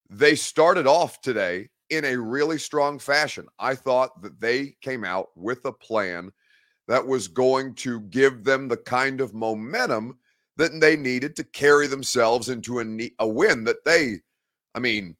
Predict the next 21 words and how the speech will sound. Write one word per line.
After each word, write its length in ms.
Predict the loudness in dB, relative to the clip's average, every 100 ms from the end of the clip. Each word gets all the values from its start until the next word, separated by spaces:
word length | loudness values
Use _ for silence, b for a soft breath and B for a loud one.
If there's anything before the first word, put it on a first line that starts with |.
| _
they 100 | -6
desperately 600 | -4 -4 -4 -2 -2 -2
needed. 320 | -6 -6 -8
This 160 | -10 -10
is 120 | -8
the 60 | -4
most 280 | -2 -4 -6
important 440 | -8 -6 -6 -2
game 180 | -4 -4
of 40 |
the 80 | -8
season 400 | -8 -8 -10 -10
today. 280 | -8 -8 -10 _ _ _ _ _ _
I 80 | -6
don't 140 | -4
care 220 | 0 2 2
if 120 | 0
the 60 |
Jags 360 | -2 2 2 0
were, 220 | -6 -6 -8 -4
uh, 300 | 0 0